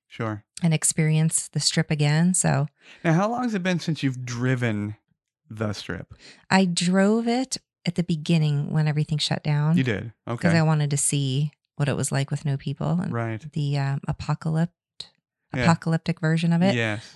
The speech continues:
Speaker 2: So,
Speaker 1: yes.
Speaker 2: um,
Speaker 1: I
Speaker 2: yeah, I
Speaker 1: did
Speaker 2: drove
Speaker 1: the,
Speaker 2: it. How about you?
Speaker 1: I did the, uh, uh, uh, the, uh, M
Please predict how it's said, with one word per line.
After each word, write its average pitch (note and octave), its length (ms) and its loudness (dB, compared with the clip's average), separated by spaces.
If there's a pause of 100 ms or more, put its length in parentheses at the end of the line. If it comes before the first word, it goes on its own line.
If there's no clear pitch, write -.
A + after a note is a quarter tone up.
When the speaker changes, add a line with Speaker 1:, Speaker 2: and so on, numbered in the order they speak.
Speaker 2:
So, D#3+ 500 4
Speaker 1:
yes. E3+ 80 4 (680)
Speaker 2:
um, E3+ 600 6 (720)
Speaker 1:
I C#3+ 100 6
Speaker 2:
yeah, C#3+ 60 8
I - 40 6
Speaker 1:
did D3 140 8
Speaker 2:
drove F3 120 6
Speaker 1:
the, C3+ 80 6
Speaker 2:
it. F3 120 8
How F#3+ 80 4
about - 200 2
you? F3 260 4 (180)
Speaker 1:
I D3+ 100 2
did D#3+ 260 2
the, C3 240 2
uh, G2+ 240 2 (440)
uh, G#2 500 -2 (140)
uh, A2 360 -6 (100)
the, G#2 500 -8
uh, - 140 -8 (100)
M A#2 420 -2